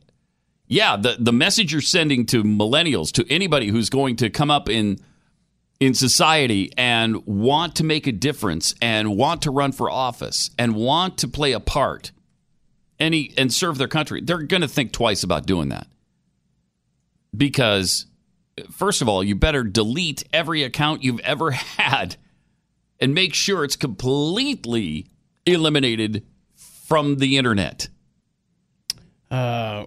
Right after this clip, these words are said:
Speaker 2: we do have some breaking news. Thanks, Arthur in Texas, for making me aware of this. Um, so there's your source right there.
Speaker 1: From the Daily Caller,
Speaker 2: Mm-hmm.
Speaker 1: they're reporting, uh, Kavanaugh's mother presided over the foreclosure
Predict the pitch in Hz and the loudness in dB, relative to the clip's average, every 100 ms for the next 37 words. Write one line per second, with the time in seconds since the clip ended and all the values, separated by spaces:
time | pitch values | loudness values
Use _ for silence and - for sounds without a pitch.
0 | - 151 160 160 151 131 127 147 139 123 | -4 -2 0 0 0 0 0 0 0 0
1 | 165 139 185 190 139 123 123 117 123 - | 0 -2 -4 -2 -2 -2 -2 -4 -8 -6
2 | 175 - 131 120 131 139 123 127 127 117 | -8 -6 -4 -2 -2 -2 -2 -2 -4 -6
3 | 131 - - - 123 120 117 113 117 _ | -8 -10 -12 -12 -8 -4 -4 -4 -6 _
4 | _ _ _ - 120 165 214 160 139 - | _ _ _ -12 -6 -4 -4 -2 -4 -4
5 | 151 143 127 120 143 135 175 - _ - | -4 -4 -6 -6 -4 -4 -4 -8 _ -2
6 | 110 110 98 151 196 202 117 87 87 123 | 2 2 4 2 2 2 2 2 2 0
7 | 110 120 180 110 127 117 139 127 117 110 | -2 -4 0 2 2 0 0 0 0 0
8 | 98 151 160 165 123 101 110 117 76 71 | 0 -2 0 0 0 2 2 2 -2 -6
9 | - _ _ _ _ _ _ _ _ - | -12 _ _ _ _ _ _ _ _ -8
10 | 131 117 113 135 139 123 - 120 117 107 | -2 2 2 2 2 0 0 0 0 -2
11 | - 107 87 - - 147 151 104 78 73 | -4 -6 -6 -8 -4 -2 -2 -2 -4 -4